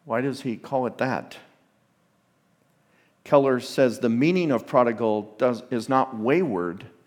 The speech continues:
but rather reckless extravagance. You heard that translation, that he lived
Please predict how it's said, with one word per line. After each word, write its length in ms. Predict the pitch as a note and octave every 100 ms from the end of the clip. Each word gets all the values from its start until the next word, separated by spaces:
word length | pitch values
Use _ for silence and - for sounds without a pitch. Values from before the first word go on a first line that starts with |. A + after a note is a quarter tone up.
| _ _ _ _
but 220 | - A#2 A2+
rather 400 | B2 A#2+ A#2+ G#2+
reckless 760 | G2+ G#2+ B2+ D3 D#3 C#3 -
extravagance. 1160 | A2 - - A2 A#2+ G#2 F2 D2 - - - - _ _ _ _ _ _ _ _ _
You 140 | B2+ A2
heard 240 | A#2+ B2
that 180 | A#2 G#2
translation, 760 | - A#2+ - B2 C#3 C3+ F#2+ F#2
that 160 | F#2+
he 120 | G#2
lived 480 | A2 G#2+ C3 B2 A#2